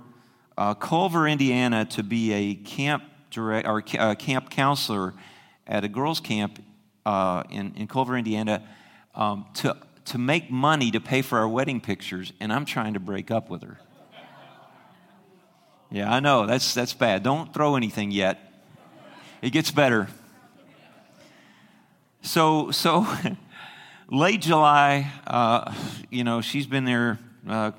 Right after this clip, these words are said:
a few weeks, and, and I am absolutely convinced that I gotta get out of this thing. Simply because I,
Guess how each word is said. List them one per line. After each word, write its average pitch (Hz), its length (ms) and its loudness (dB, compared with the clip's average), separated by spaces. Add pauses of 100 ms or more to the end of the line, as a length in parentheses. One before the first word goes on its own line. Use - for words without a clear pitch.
a - 80 -20
few 127 140 -6
weeks, 123 340 -2
and, 104 200 -4 (600)
and 117 160 -2
I 135 160 4
am 135 180 0
absolutely 135 480 -2
convinced 107 520 -4
that 101 80 0
I 110 100 2
gotta 104 220 -2
get 87 160 -6
out 101 180 -4
of 98 100 -6
this - 220 -8
thing. 55 220 -12 (2000)
Simply 156 360 -2
because 120 320 0
I, 95 120 -2